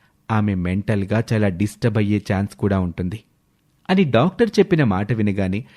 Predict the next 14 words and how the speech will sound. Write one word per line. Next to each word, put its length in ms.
దీపికలో 540
భయం 300
మొదలైంది. 480
ఆ 140
భయం 360
వల్ల 240
ఆమెకు 320
నొప్పులు 360
మొదలైపోయాయి. 680
వెంటనే 640
ఆమెను 300
లేబర్ 360
వార్డుకి 340
తీసుకువెళ్లారు. 680